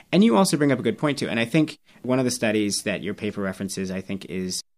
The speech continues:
Gentilello. And they just asked people, "Do you think they're intoxicated? Do you think they're not intoxicated?" in trauma patients. And what they found was if the patient was male,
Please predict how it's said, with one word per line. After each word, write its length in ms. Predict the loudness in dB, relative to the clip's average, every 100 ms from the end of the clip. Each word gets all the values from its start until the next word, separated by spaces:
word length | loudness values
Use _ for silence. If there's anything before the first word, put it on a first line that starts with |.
| _
Gentilello. 720 | -4 -4 -2 -4 -4 -6 -8 0
And 160 | 4 4
they 100 | 4
just 180 | 2
asked 180 | 0 -2
people, 240 | -4 -2 -2
"Do 120 | 0
you 100 | 0
think 240 | 0 0
they're 240 | 2 2 0
intoxicated? 840 | -2 -4 -2 -4 -4 -4 -2 -2
Do 80 | -4
you 40 |
think 160 | -6 -4
they're 80 | -2
not 200 | 0 0
intoxicated?" 720 | -2 -4 -6 -6 -4 -4 -6
in 100 | -8
trauma 300 | -2 0 0
patients. 480 | 0 -4 -4 -6 -6
And 160 | -4 -4
what 120 | 0
they 120 | 0
found 340 | 0 0 0 -2
was 260 | -2 -4 -6
if 140 | -8
the 80 | -4
patient 360 | -2 -2 -2
was 140 | -6 -4
male, 440 | 0 0 -2 -6